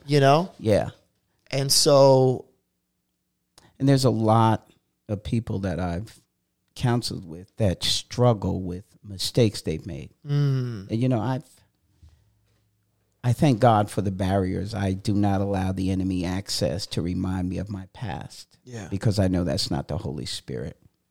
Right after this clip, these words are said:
Speaker 2: But if you have truly repented and you, you, you have turned,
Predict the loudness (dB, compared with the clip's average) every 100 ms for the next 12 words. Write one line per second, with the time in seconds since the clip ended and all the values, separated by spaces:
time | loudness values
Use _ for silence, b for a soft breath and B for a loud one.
0 | _ _ _ _ _ _ _ 0 2 2
1 | 0 2 0 -2 -2 0 0 0 -2 -6
2 | -10 -8 -8 -8 -16 _ _ _ _ _
3 | _ _ _ _ _ -6 -4 -4 -8 -14
4 | -16 -20 _ _ -20 -18 -18 _ -18 -12
5 | -4 -4 -4 -10 -14 -2 2 4 4 4
6 | 2